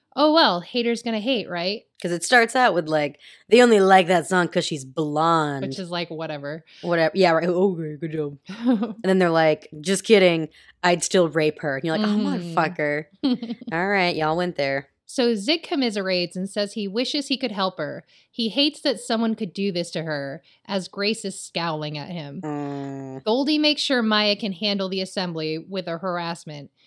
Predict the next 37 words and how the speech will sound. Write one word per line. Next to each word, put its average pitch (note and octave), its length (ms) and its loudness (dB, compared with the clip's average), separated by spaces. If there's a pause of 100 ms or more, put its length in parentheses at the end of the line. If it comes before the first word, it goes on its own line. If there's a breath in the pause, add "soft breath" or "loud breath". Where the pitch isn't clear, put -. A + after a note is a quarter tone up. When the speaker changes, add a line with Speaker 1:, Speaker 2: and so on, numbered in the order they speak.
(180)
Speaker 1:
and - 120 -10
she C#4+ 220 -6
thinks D#4 220 -6
she A#3+ 160 -6
can, E3 520 -6 (300)
but G#3 140 -8
then C4 160 0
she D4 140 -4
gets B3+ 200 -2
another G3+ 360 -2
comment E3 480 -6
calling G#3+ 320 -4
her G#3 160 -4
a F3 80 -6
crazy F3+ 400 -8
slut. C#4 340 -8 (800 soft breath)
Grace C4+ 320 -2
explains C4+ 480 0
that G3+ 140 -4
trolls B3 420 -2
are F#3+ 80 -2
gonna F#3+ 200 -6
troll. D#3 560 -8 (240)
They'll G3+ 180 -6
say A#3+ 240 -4
anything A#3 500 -4
to G3 60 -4
shut F#3 240 -6
her D3+ 140 -6
up. - 220 -14 (520)
But G#3+ 120 -4
the G#3 80 -2
next C4 280 -4
comment A#3 340 -4
crossed G3+ 360 -6
the G3 100 -6
line. E3 440 -10